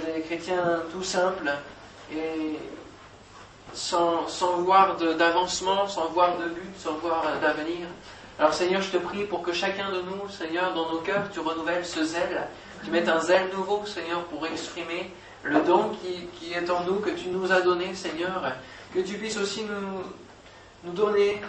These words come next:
d'être conscients de tout ce que tu nous donnes jour après jour, afin d'être reconnaissants, Seigneur, et de ne pas être ingrats. Seigneur, pardonne-nous peut-être pour nos manquements, pour, euh, ce don qui a pu s'éteindre, et donne-nous, Seigneur, de,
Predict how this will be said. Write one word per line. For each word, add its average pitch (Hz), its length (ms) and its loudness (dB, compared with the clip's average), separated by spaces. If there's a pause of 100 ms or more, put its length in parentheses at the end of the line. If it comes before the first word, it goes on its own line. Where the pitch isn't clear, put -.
(320)
d'être 170 260 -2
conscients 208 440 -2
de 175 80 -6
tout 285 160 -4
ce - 100 -4
que 208 140 0
tu 180 120 -4
nous 156 140 -6
donnes 143 280 -4
jour 147 200 -4
après 139 260 -4
jour, 135 180 -8 (760)
afin 196 520 2
d'être 175 220 -2
reconnaissants, 180 840 2
Seigneur, - 360 -12 (120)
et - 40 -8
de 151 80 -2
ne 160 120 -4
pas 180 180 6
être 180 200 2
ingrats. 135 400 -2 (720)
Seigneur, 180 280 4
pardonne-nous 185 500 6
peut-être 185 340 0
pour 160 180 -2
nos 165 80 2
manquements, 185 640 4
pour, 156 280 0
euh, 151 60 4 (420)
ce 160 140 -6
don 180 220 -2 (120)
qui 175 80 2
a 160 80 2
pu 175 180 -6
s'éteindre, 185 560 0 (520)
et 160 80 2
donne-nous, 202 320 2
Seigneur, 202 540 4
de, 175 380 2